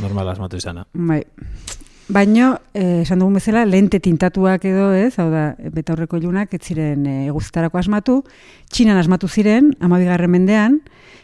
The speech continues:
Speaker 2: eta kuartzozko kristalak, eh, kez, ez? Kearen bidez, eh, iluntzeko teknologia garatu zuten, eta horrela, pues, lehenengo betaurreko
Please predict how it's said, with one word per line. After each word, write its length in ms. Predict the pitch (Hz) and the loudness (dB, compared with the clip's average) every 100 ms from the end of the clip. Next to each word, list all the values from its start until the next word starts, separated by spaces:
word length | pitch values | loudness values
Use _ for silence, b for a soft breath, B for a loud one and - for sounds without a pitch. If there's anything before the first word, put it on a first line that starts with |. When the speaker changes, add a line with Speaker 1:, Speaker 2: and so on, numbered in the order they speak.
| B | B
Speaker 2:
eta 320 | 185 214 190 | 0 4 4
kuartzozko 520 | - 185 - 196 - 202 | 4 0 0 -2 0 0
kristalak, 480 | 190 - 196 196 196 | 0 0 0 2 0
eh, 800 | 190 190 185 185 185 180 185 - - _ | 2 2 2 2 2 0 -2 -8 -20 _
kez, 400 | - 196 214 - | 0 2 0 -4
ez? 160 | 190 - | -4 -4
Kearen 280 | - 180 180 | -2 2 2
bidez, 260 | 175 180 - | 2 0 0
eh, 460 | 180 170 170 165 165 | 0 2 2 0 -2
iluntzeko 460 | 175 185 - 190 185 | -2 -4 -2 -4 -2
teknologia 480 | 180 185 180 196 | 0 0 0 -2
garatu 240 | 190 190 202 | -2 -2 -4
zuten, 400 | 220 262 285 320 b b b b b | -2 0 2 0 b b b b b
eta 200 | - 165 | 0 2
horrela, 260 | 160 170 208 | 2 2 0
pues, 160 | 185 | -2
lehenengo 360 | 170 151 165 156 | 0 0 2 0
betaurreko 840 | 147 151 147 147 143 135 131 135 | -2 -4 -6 -4 -4 -2 -4 -6